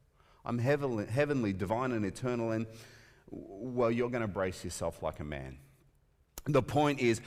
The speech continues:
we come from two very different spaces, and that's where we start this morning,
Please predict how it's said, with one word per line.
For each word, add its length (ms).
we 240
come 240
from 220
two 340
very 500
different 460
spaces, 580
and 160
that's 300
where 180
we 180
start 800
this 200
morning, 480